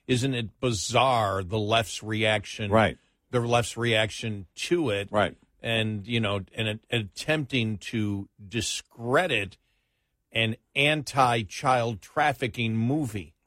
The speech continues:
Speaker 2: Right.
Speaker 1: Just
Speaker 2: Yeah.
Speaker 1: was the most bizarre. Now, it didn't go on too long, did it?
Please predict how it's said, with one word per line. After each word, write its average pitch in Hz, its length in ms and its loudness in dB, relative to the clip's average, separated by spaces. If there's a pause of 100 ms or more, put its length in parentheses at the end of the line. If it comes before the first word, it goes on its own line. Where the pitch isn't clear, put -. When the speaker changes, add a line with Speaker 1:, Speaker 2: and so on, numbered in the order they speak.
Speaker 2:
Right. 90 220 2 (720)
Speaker 1:
Just 117 340 4
Speaker 2:
Yeah. 143 60 -12
Speaker 1:
was 135 180 2
the 127 100 4
most 123 360 2
bizarre. 113 600 0 (260)
Now, 143 220 6
it 135 120 0
didn't 233 220 2
go 196 180 6
on 180 200 2
too - 180 -8
long, 151 400 0
did 101 180 0
it? - 140 -12